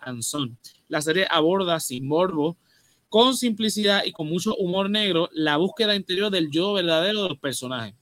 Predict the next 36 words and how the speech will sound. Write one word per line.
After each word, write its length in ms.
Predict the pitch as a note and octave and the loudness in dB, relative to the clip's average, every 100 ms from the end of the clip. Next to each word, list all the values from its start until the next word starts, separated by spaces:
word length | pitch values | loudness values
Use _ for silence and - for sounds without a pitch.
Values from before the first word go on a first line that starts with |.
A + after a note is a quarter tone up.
| - | -10
A 80 | B2+ | -6
lo 80 | |
largo 180 | B2 C#3 | -4 0
de 60 | D3+ | 0
la 80 | C#3 | 0
serie, 420 | F#3+ G3 G3 G3 _ - _ | -2 -2 -2 -6 _ -20 _
cada 240 | D#3 F3 | 0 2
uno 180 | G3+ G3+ | 2 0
irá 140 | G3+ | 0
buscando 580 | G3+ - G#3+ G#3+ G#3+ A3 - | 0 -2 -4 -4 -6 -8 -8
y 100 | F3 | -6
encontrando 460 | E3 D#3 D3+ F3 G3 | -6 -6 -6 -4 -4
su 120 | F3+ | 0
lugar 220 | D#3+ D3+ | 2 2
en 80 | E3+ | 0
el 80 | E3 | 0
mundo, 340 | C#3+ C#3+ B2 - | -2 -4 -6 -12
sobre 360 | - D3+ C3+ C#3 - _ | -8 -6 -2 -4 -6 _
su 220 | - - D3 | -18 -12 -4
peculiar 520 | D3+ D#3 D3 D3 D3 - _ _ - _ | -2 0 0 0 -2 -8 _ _ -20 _
peculiar 540 | C#3 - C3+ C3+ D#3+ - | -8 -6 -6 -2 -2 -2
estructura 720 | F3+ - D#3 - G3+ D3 D3+ _ - - - | -6 -6 -8 -4 -2 -2 -4 _ -20 -20 -6
narrativa 760 | F3+ F#3 F#3+ G3 A3 F3+ D#3 D#3 _ | 0 2 2 2 2 4 2 0 _
se 200 | - F#3+ | -10 -4
caracteriza 800 | F3 E3+ F3+ G3+ A#3 - A3 A#3 | -2 0 -2 0 -2 -2 0 0
por 140 | A3+ F3+ | 0 -2
el 80 | D#3 | 0
fallecimiento 480 | E3 D#3+ D#3+ F3 G3+ | 0 0 -2 -4 -2
de 60 | |
un 60 | G#3 | -2
personaje 400 | G3+ G3 G#3+ G#3+ | -4 -2 0 0
al 80 | G3+ | -2
comienzo 360 | D#3 D3 F3+ | -4 -4 -2
de 120 | F3 E3+ | -2 0
cada 180 | E3+ F3+ | 0 0
episodio, 500 | F#3+ G3 D#3 C#3+ | -2 0 0 -2